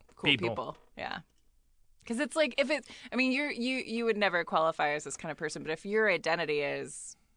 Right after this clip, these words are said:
Speaker 1: "I'm great at pool,"
Speaker 2: Yeah,
Speaker 1: then,
Speaker 2: yeah,
Speaker 1: then
Speaker 2: that's
Speaker 1: I'm
Speaker 2: not my de-, identity.
Speaker 1: I like
Speaker 2: I'm
Speaker 1: that.
Speaker 2: get-, great at catching. That's more my
Speaker 1: <laughs>
Speaker 2: identity. If you throw me a ball, I'm good at catching it.
Speaker 1: I'm good at catching too. I, I love playing catch. That's one of my favorite things. Almost like a puppy.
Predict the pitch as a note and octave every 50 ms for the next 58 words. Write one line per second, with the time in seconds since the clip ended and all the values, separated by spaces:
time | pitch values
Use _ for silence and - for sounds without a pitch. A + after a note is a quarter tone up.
0 | _ C#3+ C#3+ D3 - D#3+ E3 E3+ D#3 - - A#3 A3 G3+ F3 E3 E3 E3 - _
1 | - - C#3+ C3+ - F#3 F#3 E3+ - - A#2 G2 G2 - - - - F3 C3+ B2
2 | A#2+ A2 G#2 F#2+ F#2+ F#2+ - A2+ G#2 F#2+ G2 F#2 F2 E2 D#2 - - - D3+ D#3
3 | D3+ D#3 C#3+ C3 A2 C#3+ B2+ G#2+ G2+ - - - G2 E2 - - - - B2 _
4 | _ _ _ _ _ _ _ _ _ _ - F#3+ - A2+ - - - C4 - A3+
5 | G3+ G3+ - - - - - D4 - - - - - - G#4 G4 E4+ - - -
6 | - - - - C#4+ - - - - - - D#4+ E4+ - D#3 C3+ C#3+ D3 - E3
7 | D#3+ D#3+ D3+ D3+ C3+ C3 A#2+ A#2+ A2 A2 G#2+ A2 A2 A2 A2+ A2 A2+ G#2+ - G2+
8 | G#2 - - A#2+ A#2 - - - - - - - C#4+ E4+ - F#4+ G4 F#4 - D4+
9 | C4+ - A#3 G#3 A3+ G3 - - F#3+ A#3 D4 D4+ C#4 - G#3+ C#4 D4+ C4 B3 C4
10 | B3 D4 - A3 F3 D#3+ - - F3 - - - - - - - - - F3+ -
11 | G#3 G#3 G3+ F#3+ F3+ F3+ F3 - E3+ E3+ E3+ C#3+ C#3+ - - - _ _ _ _
12 | _ - - - - - - - G#3 F#3+ - - - _ _ _ _ _ _ _
13 | - F#3+ G3 G3+ G3 - G3 - - - - F#3 E3 - - - - -